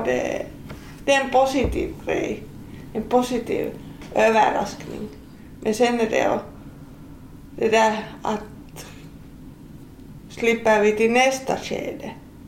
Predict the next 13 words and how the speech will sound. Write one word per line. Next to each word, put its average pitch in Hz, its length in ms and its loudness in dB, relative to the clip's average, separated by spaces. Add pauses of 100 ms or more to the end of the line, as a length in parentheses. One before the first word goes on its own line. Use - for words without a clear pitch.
(1300)
Att - 180 -10
klarar 226 540 6
de - 200 0
det 269 140 -4
där 269 180 -4
värmeskåpet 254 1200 2 (3500)
och - 120 -4
det 85 280 -2
där 90 220 -6
börjar 226 380 4 (440)
fördela 240 720 6
de - 300 -2 (200)
cellerna, 233 680 0